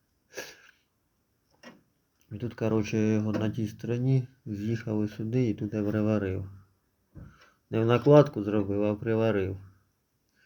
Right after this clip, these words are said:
Щоб менше було... Накладних тих приколів. Метал на метал, щоб менше находило, щоб менше ржавіло. Там, я думаю, нічого страшного. А тут аж буде так, як положено.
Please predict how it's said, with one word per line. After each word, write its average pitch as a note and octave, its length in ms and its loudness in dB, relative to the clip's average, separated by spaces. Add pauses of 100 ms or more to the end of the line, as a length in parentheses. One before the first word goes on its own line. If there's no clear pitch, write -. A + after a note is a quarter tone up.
(580)
Щоб A2+ 140 -6
менше A#2 360 2
було... A#2 420 2 (540)
Накладних C3+ 1080 4
тих - 520 -8 (160)
приколів. A2 680 4 (1000)
Метал B2+ 360 6
на B2+ 120 6
метал, A#2 400 2
щоб G#2 140 -10
менше G#2 380 -4
находило, G#2 600 -6
щоб A2+ 180 -12
менше A2 380 -6
ржавіло. A2 680 2 (1500)
Там, G#2+ 160 -6
я A2 100 2
думаю, A2 300 2
нічого G#2+ 320 0
страшного. G2 760 -2
А - 20 -4
тут D3 240 -2
аж A2+ 120 4
буде A2 280 0
так, A2 200 0
як G#2+ 180 -2
положено. G2 720 2